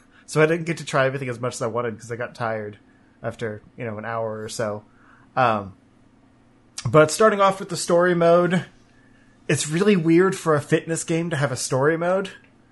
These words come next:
and it's just as hokey as it sounds. Like, you are just out, out for a run, and you find this, like,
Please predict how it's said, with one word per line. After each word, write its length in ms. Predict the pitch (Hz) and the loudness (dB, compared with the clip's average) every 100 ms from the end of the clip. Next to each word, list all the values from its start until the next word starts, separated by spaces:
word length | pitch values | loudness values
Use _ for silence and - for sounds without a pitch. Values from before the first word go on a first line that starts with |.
| _ _ _ - - | _ _ _ -20 0
and 320 | 147 143 139 | 2 4 2
it's 320 | 139 151 151 - | 4 4 4 0
just 280 | 156 156 | 2 2
as 120 | 160 139 | -2 2
hokey 340 | 151 151 151 | 2 2 0
as 140 | 135 | -2
it 80 | 135 | -2
sounds. 640 | - 135 135 139 - - _ _ _ _ _ _ _ - | 0 2 2 0 -6 -10 _ _ _ _ _ _ _ 0
Like, 240 | 156 - | 0 -2
you 480 | 165 139 143 139 143 | -2 0 2 0 0
are 140 | 131 135 | 0 0
just 180 | 143 | 0
out, 320 | 147 139 147 143 | 4 4 4 4
out 240 | 143 147 | 4 4
for 140 | 143 131 | 2 2
a 20 | |
run, 540 | 120 123 131 135 131 - _ _ _ _ - | 4 4 2 0 -4 -10 _ _ _ _ -2
and 240 | 123 123 | 0 0
you 100 | 123 | -2
find 380 | 120 135 131 131 | 0 2 2 0
this, 480 | 120 123 117 - 143 | -2 -2 0 -2 -4
like, 240 | 123 - | -4 -6